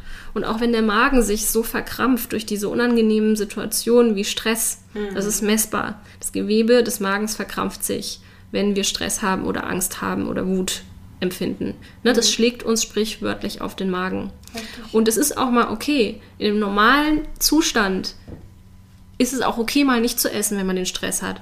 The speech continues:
Speaker 2: Mhm.
Speaker 1: Aber wenn man dauerhaft Stress hat und dauerhaft nicht isst,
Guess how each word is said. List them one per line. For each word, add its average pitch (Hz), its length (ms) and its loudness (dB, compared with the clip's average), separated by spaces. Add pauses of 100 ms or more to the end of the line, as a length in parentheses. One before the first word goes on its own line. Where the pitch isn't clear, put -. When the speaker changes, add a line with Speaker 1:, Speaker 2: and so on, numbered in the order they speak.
(120)
Speaker 2:
Mhm. 226 260 -10
Speaker 1:
Aber 208 200 2
wenn 214 100 0
man 202 200 0
dauerhaft 302 840 4 (320)
Stress - 440 0
hat 180 320 -4 (380)
und 220 140 0
dauerhaft 285 500 2
nicht 220 240 0
isst, - 440 2